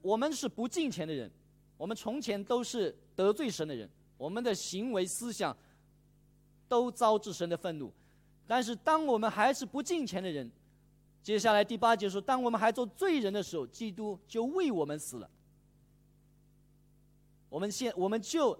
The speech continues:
他的爱向我们显明，所以在基督为我们的救赎中间，神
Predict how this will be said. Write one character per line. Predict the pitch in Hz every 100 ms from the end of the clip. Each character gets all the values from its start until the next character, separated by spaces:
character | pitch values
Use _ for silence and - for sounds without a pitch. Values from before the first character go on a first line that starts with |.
| - -
他 | 277
的 | 247
爱 | 311 277
向 | 226 - 285 220
我 |
们 | 214
显 | - 175
明， | 143 139 - - _
所 | -
以 | 285
在 | 208 311 277
基 | 233 311 311
督 | 302 302 294
为 | 294 233
我 | 190 180
们 | 170
的 | 220
救 | - 294 233
赎 | - 170
中 | 170 196
间， | 170 180 165 _ _ -
神 | - 147 165